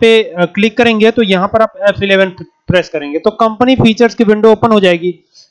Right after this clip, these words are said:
जहां से आप जीएसटी enable करते हैं, statutory and taxation में जाकर ये वाली window open हो जाएगी। अब आपको inventory features पे जाना है, यहाँ पर जाइए, enter press कीजिए।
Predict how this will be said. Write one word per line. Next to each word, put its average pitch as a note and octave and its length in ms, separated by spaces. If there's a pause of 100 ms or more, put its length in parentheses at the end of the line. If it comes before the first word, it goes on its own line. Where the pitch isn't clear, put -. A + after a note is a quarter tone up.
जहां F3+ 260
से G3 100
आप F#3+ 120
जीएसटी F3+ 340
enable G3 280
करते F#3+ 260
हैं, G3 60
statutory F#3 400
and F3+ 160
taxation F3+ 380
में F#3 80
जाकर E3+ 280
ये G#3 140
वाली F#3+ 160
window F3 240
open D#3 200
हो B2+ 100
जाएगी। A#2 320 (400)
अब G3 80
आपको B3 240
inventory A#3 540
features G#3 420
पे F3+ 100
जाना C#3 260
है, C3+ 120
यहाँ D3+ 180
पर F#3+ 160
जाइए, G3 420
enter F#3 200
press G#3 200
कीजिए। F3 420